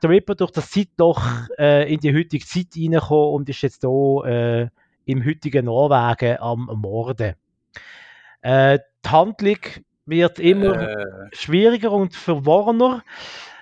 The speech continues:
Speaker 1: Äh, ich habe ehrlich gesagt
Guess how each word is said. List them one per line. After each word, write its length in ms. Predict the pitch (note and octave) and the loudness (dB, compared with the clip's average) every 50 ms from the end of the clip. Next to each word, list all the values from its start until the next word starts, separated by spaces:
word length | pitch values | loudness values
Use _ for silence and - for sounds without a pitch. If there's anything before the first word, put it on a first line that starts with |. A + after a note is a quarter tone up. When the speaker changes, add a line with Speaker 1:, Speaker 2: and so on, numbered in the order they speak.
| _ - | _ 0
Speaker 1:
Äh, 960 | C#3+ D3 D#3 D#3+ D#3+ D#3+ E3 E3 D#3+ D#3 C3 - - - - - - - - | 2 4 6 6 6 6 6 4 4 2 0 -6 -16 -18 -18 -16 -16 -16 -8
ich 260 | - F#3+ G3 - - | -2 0 0 2 2
habe 220 | - E3+ F3+ D#3+ - _ - | 2 2 0 0 -4 _ 0
ehrlich 220 | D#3 F3 G3 F#3+ | 2 2 2 2
gesagt 380 | - - F#3+ D#3+ E3 E3+ - | 0 2 4 4 4 4 0